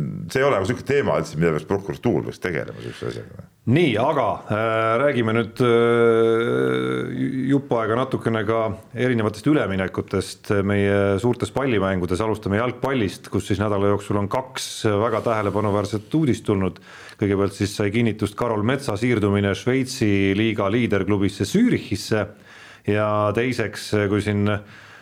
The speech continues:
Speaker 2: on jalgpalliavalikkus olnud põnevil, et kas Henri Anier siirdub Florasse või Levadiasse, siis, äh,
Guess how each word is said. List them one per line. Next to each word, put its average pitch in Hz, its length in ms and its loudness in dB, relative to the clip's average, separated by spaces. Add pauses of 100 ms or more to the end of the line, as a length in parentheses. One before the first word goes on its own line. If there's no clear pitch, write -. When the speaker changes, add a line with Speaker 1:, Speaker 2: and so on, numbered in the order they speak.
(120)
Speaker 2:
on 101 180 2
jalgpalliavalikkus 104 1700 2
olnud 104 240 -2
põnevil, 101 460 0
et 87 100 -4
kas - 220 -4
Henri 107 320 0
Anier 98 420 0
siirdub 101 380 0
Florasse 123 500 0
või 104 140 2
Levadiasse, 110 760 2
siis, 107 380 0
äh, 110 460 2